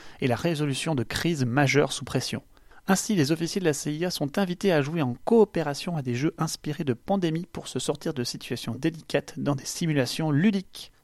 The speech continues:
Ce n'est pas la première fois que l'armée a recours à ce genre de pratique. On lui doit par exemple la notion du wargame initialement promu par l'armée comme un bon moyen de simuler des champs de bataille à petite échelle.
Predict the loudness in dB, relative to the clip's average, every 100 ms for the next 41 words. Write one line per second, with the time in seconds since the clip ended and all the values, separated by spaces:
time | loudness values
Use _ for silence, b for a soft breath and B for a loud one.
0 | -18 -4 0 2 2 2 2 2 2 2
1 | 4 2 4 4 4 4 2 0 0 0
2 | 0 0 0 0 -2 -10 -6 0 2 4
3 | 4 4 4 4 2 0 0 0 -2 -2
4 | 2 2 2 0 0 -2 -2 -4 0 0
5 | 0 -2 -2 0 0 -2 -6 -4 0 -2
6 | -2 B B B 0 0 0 0 2 4
7 | 2 0 -2 0 2 2 2 0 4 2
8 | 4 2 0 -2 -2 0 -2 -4